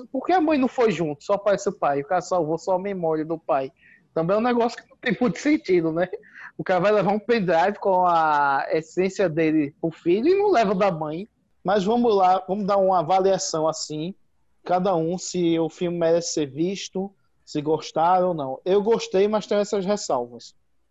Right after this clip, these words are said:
Tem essas ressalvas que eu acho muito, muito ruim pra começar o universo logo. Talvez se tivesse outro filme do Super-Homem, pudesse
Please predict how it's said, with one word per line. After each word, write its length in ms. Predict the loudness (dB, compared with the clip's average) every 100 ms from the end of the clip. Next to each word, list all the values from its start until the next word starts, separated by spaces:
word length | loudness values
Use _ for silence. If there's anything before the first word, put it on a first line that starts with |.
| _ _ _ _ -4
Tem 120 | -4
essas 280 | 0 0 2
ressalvas 420 | -2 0 -2 0
que 80 | 0
eu 60 |
acho 180 | 0 -2
muito, 280 | -4 -4 -8 _ _ _ _ _ _
muito 420 | -4 -2 -2 -4 -4
ruim 300 | -2 -2 -2
pra 460 | 2 4 4 2
começar 440 | -2 -4 -2 0 0
o 80 |
universo 600 | 0 -2 0 0 0 -4
logo. 400 | -2 -2 -2 -8 _ _ _ -2
Talvez 380 | 0 2 0
se 60 | 0
tivesse 380 | -2 0 0 0
outro 180 | -2 -4
filme 260 | -4 -4
do 60 | -8
Super-Homem, 800 | -10 0 2 2 2 0 0 -2
pudesse 420 | 0 0 0